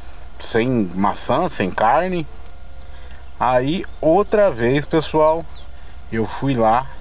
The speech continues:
e coloquei mais alimento lá. Coloquei mais um pedaço de frango. Mais quatro maçã amarrada ali. Mel. E vou deixar novamente, pessoal. Vamos ver se agora ela registra. Não tá fácil.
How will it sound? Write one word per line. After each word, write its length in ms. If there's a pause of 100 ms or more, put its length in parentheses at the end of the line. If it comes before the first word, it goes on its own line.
(100)
e 80
coloquei 680 (200)
mais 280
alimento 520
lá. 140
Coloquei 320
mais 240
um 60
pedaço 280
de 120
frango. 440 (1500)
Mais 220
quatro 320
maçã 420
amarrada 460
ali. 220 (480)
Mel. 440 (760)
E 120
vou 220
deixar 400
novamente, 680
pessoal. 360 (120)
Vamos 160
ver 120
se 120
agora 240
ela 100
registra. 560 (760)
Não 160
tá 200
fácil. 500